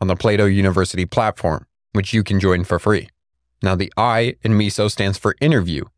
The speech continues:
This is where you're asking an expert to gain knowledge. This course leans heavily into interviews with top experts in their field.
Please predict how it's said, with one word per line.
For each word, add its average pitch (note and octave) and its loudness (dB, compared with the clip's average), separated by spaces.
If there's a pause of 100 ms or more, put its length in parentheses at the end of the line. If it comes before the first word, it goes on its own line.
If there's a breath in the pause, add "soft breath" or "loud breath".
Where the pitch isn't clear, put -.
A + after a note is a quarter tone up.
(420)
This A2 -2
is B2 -2
where B2+ 4
you're A#2+ 2
asking G2+ -2
an G2+ -2
expert A#2 -2 (100)
to - -6
gain F#2 -2
knowledge. D#2+ -2 (520)
This A2+ 0
course D3+ 0 (120)
leans A2 0
heavily E3 2
into A#2+ 0
interviews G2 0
with F#2+ -4
top A#2+ -2
experts F#2 -4
in F#2 -2
their E2+ 0
field. G2 -6